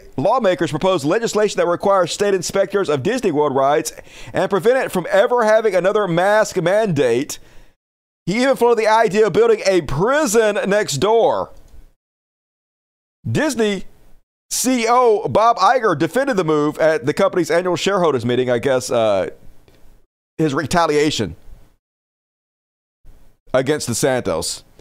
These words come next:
Disney regret, anyway, basically, I don't even read the whole goddamn thing, but basically, a long story short,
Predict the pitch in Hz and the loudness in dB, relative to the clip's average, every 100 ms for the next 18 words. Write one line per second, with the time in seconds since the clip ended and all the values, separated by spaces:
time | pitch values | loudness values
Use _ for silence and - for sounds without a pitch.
0 | - _ _ _ _ _ _ _ - 247 | -20 _ _ _ _ _ _ _ -4 -2
1 | 311 285 240 240 240 277 262 135 226 147 | 0 0 0 0 0 2 2 2 2 0
2 | 135 117 139 101 95 101 113 98 104 90 | 0 2 2 0 -4 -4 -2 -2 -2 -2
3 | 92 87 98 98 90 262 294 247 233 208 | -2 -2 -2 -4 -2 0 0 -2 0 2
4 | 202 180 190 196 190 - 190 180 156 185 | 2 2 4 2 0 -2 0 0 0 0
5 | 175 156 - - | 2 2 -2 -12